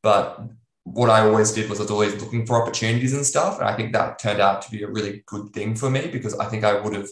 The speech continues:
I don't know if I would have done that well just going into a very big law firm at a very junior level and just being thrown into the trenches of doing disclosure for two years or something. I think that would have probably broken me. Whereas the path I took, I, I sort of didn't have to do that to the same degree.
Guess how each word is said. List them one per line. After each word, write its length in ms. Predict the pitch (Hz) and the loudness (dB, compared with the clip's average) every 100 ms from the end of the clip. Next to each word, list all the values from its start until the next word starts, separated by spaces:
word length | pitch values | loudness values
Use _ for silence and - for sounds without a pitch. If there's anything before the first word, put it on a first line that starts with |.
| - _ - | -18 _ -2
I 60 | 123 | 0
don't 100 | 143 | 2
know 60 | |
if 60 | 143 | 4
I 60 | |
would 140 | 135 131 | 4 4
have 200 | 107 - | 0 0
done 280 | 107 107 107 | 2 4 4
that 260 | 104 - | 0 0
well 480 | 101 101 98 - - | 0 2 2 -2 -6
just 200 | 104 - | -8 -2
going 240 | 104 101 98 | 2 2 0
into 160 | 104 | -4
a 120 | 101 | -6
very 280 | 104 104 101 | 0 2 2
big 280 | 101 92 101 | 0 -4 -4
law 200 | 101 101 | -2 -2
firm 200 | 101 101 | -2 -4
at 60 | 101 | -4
a 100 | 98 | -2
very 280 | 101 101 | 0 -2
junior 400 | - 101 101 101 | -4 -6 -6 -6
level 340 | 98 98 98 98 | -2 2 2 0
and 100 | 95 | -4
just 160 | 95 | -8
being 200 | 101 98 | -10 -10
thrown 260 | 101 101 101 | -4 -2 0
into 160 | 101 90 | -2 -6
the 80 | |
trenches 420 | 92 - 95 - 98 | -8 -6 -6 -6 -8
of 80 | |
doing 180 | 95 101 | -6 -6
disclosure 640 | 92 - - 101 98 95 - | -2 -4 2 4 4 0 -6
for 100 | - | -10
two 180 | 98 | -8
years 340 | 95 98 98 98 | -6 -6 -6 -6
or 80 | 95 | -6
something. 360 | - 90 95 | -4 -4 -4
I 60 | 92 | -8
think 160 | 101 | -8
that 120 | 95 98 | -8 -6
would 80 | |
have 120 | 92 - | -8 -10
probably 200 | 101 101 | -10 -2
broken 380 | 98 101 135 | 4 4 2
me. 220 | 147 208 - - - | -2 -6 -8 -20 -12
Whereas 320 | - 110 107 - | 0 2 2 0
the 80 | |
path 300 | - 117 110 - | 0 2 2 0
I 220 | 101 107 | 0 0
took, 320 | - 104 - | -2 -6 -4
I, 200 | 95 92 101 | -4 -4 -6
I 60 | |
sort 180 | - 107 | -6 -6
of 80 | 98 | -8
didn't 140 | 101 | -8
have 140 | 101 98 | -8 -8
to 80 | |
do 200 | 95 98 | -8 -4
that 380 | 110 113 - - _ _ _ | 0 0 -2 -10 _ _ _
to 60 | 107 | -8
the 60 | 101 | -4
same 280 | 110 104 | 0 0
degree. 500 | 101 107 104 139 214 | -2 0 2 2 -2